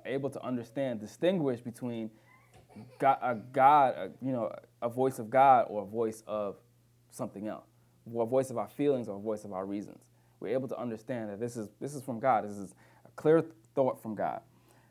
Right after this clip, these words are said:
So, um, so a-, an illustration is that our conscience functions like a skylight. So the skylight doesn't have any light. It just lets light in. Conscience is a skylight.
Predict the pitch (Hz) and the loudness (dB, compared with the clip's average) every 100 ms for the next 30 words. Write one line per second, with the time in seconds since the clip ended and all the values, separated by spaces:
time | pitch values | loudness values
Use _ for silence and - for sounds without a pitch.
0 | _ - 147 135 127 - _ _ _ _ | _ 4 6 6 4 -10 _ _ _ _
1 | _ _ _ - _ 113 120 117 104 87 | _ _ _ -20 _ 4 4 4 2 -2
2 | - _ _ _ _ _ _ _ _ - | -14 _ _ _ _ _ _ _ _ 2
3 | 160 143 127 135 127 139 - 151 147 151 | 4 4 2 0 -2 -2 2 2 4 4
4 | 151 147 127 113 - 117 110 - 117 - | 4 2 -4 -4 -2 0 0 -2 -6 2
5 | 156 165 165 151 - - 147 147 135 123 | 2 2 -2 -4 -6 -2 -2 0 -4 -2
6 | 113 110 - 120 110 - - - _ _ | -2 -4 0 4 4 2 -6 -8 _ _
7 | _ _ _ - 127 - 165 190 180 131 | _ _ _ -4 -2 8 10 12 10 6
8 | 151 139 139 131 135 131 110 104 - _ | 2 4 6 6 2 4 4 2 -2 _
9 | _ _ 117 123 131 139 135 139 123 120 | _ _ -6 -4 0 2 2 2 0 0
10 | 101 - - _ _ _ _ _ - 151 | -4 -10 -18 _ _ _ _ _ -2 2
11 | 170 180 160 143 120 107 - 160 175 165 | 2 2 -2 -4 -6 -4 6 10 12 12
12 | 151 - | 10 6